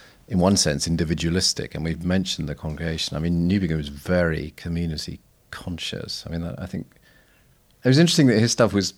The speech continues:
recommended at the beginning of the decade of evangelism. And, uh, and evangelism is often thought of as a very individualistic enterprise, and yet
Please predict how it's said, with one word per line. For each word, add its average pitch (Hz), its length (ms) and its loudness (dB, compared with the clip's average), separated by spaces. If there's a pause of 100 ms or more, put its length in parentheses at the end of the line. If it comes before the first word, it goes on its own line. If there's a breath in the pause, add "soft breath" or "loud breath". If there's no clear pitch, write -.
recommended 98 640 0
at 78 60 -4
the - 60 -10
beginning 87 260 0
of 85 60 0
the 82 160 -2
decade 85 320 -4
of 80 60 -6
evangelism. 78 680 -2
And, 65 200 -8
uh, - 60 -16 (100)
and - 340 -8
evangelism 87 400 2
is 82 120 0
often 80 240 -2
thought 92 440 -2
of 71 100 -2
as 67 120 -8
a 78 60 -4
very 76 160 -2
individualistic 78 680 -6
enterprise, - 640 -8
and 80 100 -8
yet - 160 -6